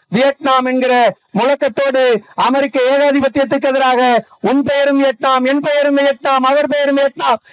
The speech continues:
இவர் பெயரும் வியட்நாம்" என்று மிகப்பெரிய முழக்கத்தை முழங்கிய வீதிதான் சென்னை வீதி. அப்படி இரு-,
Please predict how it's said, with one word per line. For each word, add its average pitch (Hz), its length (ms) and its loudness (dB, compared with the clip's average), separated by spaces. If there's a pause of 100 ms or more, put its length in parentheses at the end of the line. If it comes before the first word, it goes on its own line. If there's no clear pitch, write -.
இவர் 294 300 0
பெயரும் 302 280 2
வியட்நாம்" 277 420 0
என்று 269 220 0 (300)
மிகப்பெரிய 302 520 0
முழக்கத்தை 269 540 -2 (300)
முழங்கிய 277 600 0
வீதிதான் 262 580 0 (160)
சென்னை 262 420 -2
வீதி. 202 300 -2 (360)
அப்படி 240 360 -2 (440)
இரு-, 233 280 -2